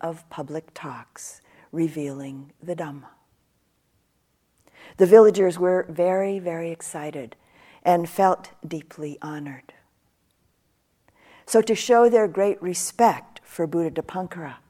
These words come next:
They decided to level out the whole length of the road that the Buddha would walk on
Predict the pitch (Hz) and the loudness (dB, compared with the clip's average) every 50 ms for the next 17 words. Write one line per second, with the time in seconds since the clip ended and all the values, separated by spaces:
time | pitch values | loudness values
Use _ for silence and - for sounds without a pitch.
0 | _ _ _ _ _ - - - - - - 185 190 170 202 185 - - - 214 | _ _ _ _ _ -20 -20 -20 -6 2 4 4 4 4 0 -6 -6 0 2 4
1 | 202 208 208 214 202 - - - 202 185 - - 170 180 196 208 196 208 202 202 | 4 4 4 2 0 -2 -4 -4 -2 -2 -2 0 2 4 4 4 4 2 2 2
2 | 196 185 170 - - - 170 156 156 143 139 - - 226 240 240 240 240 233 233 | 2 2 0 -2 -6 -6 -6 -6 -6 -6 -8 -10 -4 0 0 2 2 0 -2 -4
3 | 220 - - 165 170 185 190 190 175 - - - - - _ - - - - - | -6 -8 -8 -4 -2 0 0 0 -2 -6 -10 -16 -20 -20 _ -20 -20 -20 -20 -20
4 | - - - 170 160 143 180 160 156 170 170 175 180 180 147 151 139 - - 165 | -10 -4 -2 -2 0 0 0 2 4 6 6 6 6 4 2 -2 -8 -8 -8 -8
5 | 143 165 156 156 165 156 135 147 160 156 160 175 220 254 285 277 - - 185 147 | -8 -6 -6 -4 -4 -4 -4 -6 -6 -6 -6 -8 -8 -10 -10 -10 -10 -10 -10 -8
6 | 139 135 127 131 | -8 -10 -12 -14